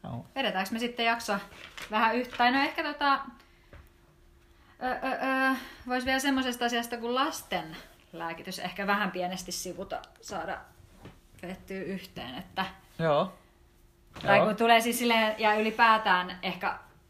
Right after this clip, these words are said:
Speaker 2: mut enemmän lasten kohdalla mu-, musta tuntuu, että lääke-, lääkitykseen liittyy tota
Speaker 1: Sitä pidetään
Speaker 2: erilaisia ennakkoajat-, oletuksia, luuloja sun muuta.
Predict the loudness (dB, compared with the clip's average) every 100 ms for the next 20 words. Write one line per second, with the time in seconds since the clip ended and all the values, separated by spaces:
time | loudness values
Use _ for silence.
0 | -20 _ _ -8 -2 2 4 4 4 4
1 | 4 -4 -4 -4 -4 -4 -8 -10 -8 -8
2 | -8 -8 -4 -4 -4 -2 -2 -2 -8 -6
3 | -2 -2 -2 -6 -6 -6 -6 -8 -8 -8
4 | -6 -6 -4 -6 -8 -14 -10 -6 -4 2
5 | 4 6 6 6 6 2 2 2 2 0
6 | 0 0 0 0 -4 -2 0 0 -2 -4
7 | -2 -2 -4 -14 -16 -6 -2 0 2 2
8 | 2 0 -2 -14 -14 -6 -2 -2 0 0
9 | 0 2 2